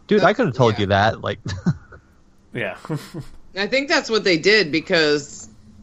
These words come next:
Speaker 2: you saw a lot of those zombies just laying on the ground in
Speaker 1: And
Speaker 2: the next
Speaker 1: wasn't,
Speaker 2: episode.
Speaker 1: wasn't part of Rick's plan to get them to use up a lot of their ammo anyway,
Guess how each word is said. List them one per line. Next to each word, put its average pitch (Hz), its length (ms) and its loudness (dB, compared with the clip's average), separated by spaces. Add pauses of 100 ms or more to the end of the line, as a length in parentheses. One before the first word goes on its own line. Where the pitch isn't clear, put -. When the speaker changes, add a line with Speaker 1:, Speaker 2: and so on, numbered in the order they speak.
Speaker 2:
you 170 80 -4
saw 202 320 4
a - 20 4
lot 175 180 4
of 170 100 2
those 156 180 2
zombies 165 500 2
just 151 180 -4
laying 156 340 4
on 151 140 0
the 143 60 -2
ground 147 680 0 (1040)
in 143 100 0
Speaker 1:
And 170 80 6
Speaker 2:
the 180 40 8
next 226 160 4
Speaker 1:
wasn't, 208 120 2
Speaker 2:
episode. - 600 -8 (200)
Speaker 1:
wasn't 196 380 4
part 220 200 6
of 147 120 -2
Rick's 180 220 0
plan 160 400 0
to 147 80 2
get 143 180 0
them 139 120 0
to 127 60 4
use 127 240 6
up 143 140 2
a 113 60 -2
lot 123 180 6
of 117 100 -2
their 117 200 2
ammo 113 400 4
anyway, 151 680 4